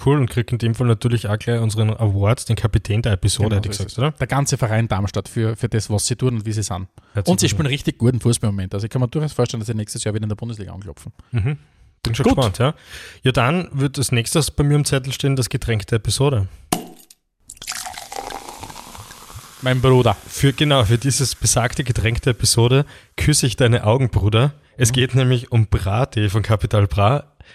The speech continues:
Speaker 1: Gehört habe ich von dem Zeugs ja schon öfters, aber ge-, gesehen im Regal noch nie. Jetzt habe ich gleich mal ein paar Backerl gekauft. Ich hab da Wassermelone, du hast, glaub ich,
Speaker 2: Ich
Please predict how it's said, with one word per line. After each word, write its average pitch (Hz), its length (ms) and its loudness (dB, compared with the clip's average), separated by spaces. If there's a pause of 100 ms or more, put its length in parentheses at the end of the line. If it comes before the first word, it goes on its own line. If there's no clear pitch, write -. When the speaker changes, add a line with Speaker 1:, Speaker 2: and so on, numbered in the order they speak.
(300)
Speaker 1:
Gehört 123 280 0
habe 156 100 4
ich 127 40 2
von 127 100 -2
dem 131 140 0
Zeugs 123 280 0
ja 127 80 2
schon 113 140 0
öfters, - 720 -2
aber 110 160 0
ge-, 110 140 -4 (140)
gesehen 123 320 -2
im 131 260 -4
Regal - 300 -2
noch 117 120 2
nie. 131 200 0
Jetzt 120 220 -6
habe 120 180 0
ich 113 40 -4
gleich 113 220 -2
mal 117 300 0
ein 113 120 -4
paar 110 160 -2
Backerl 110 320 -4
gekauft. 110 400 -4
Ich 120 140 -2
hab 143 120 -2
da 113 140 -2
Wassermelone, 123 640 -2
du 123 200 -2
hast, 131 200 0
glaub 127 160 0
ich, 127 140 2
Speaker 2:
Ich 123 60 -4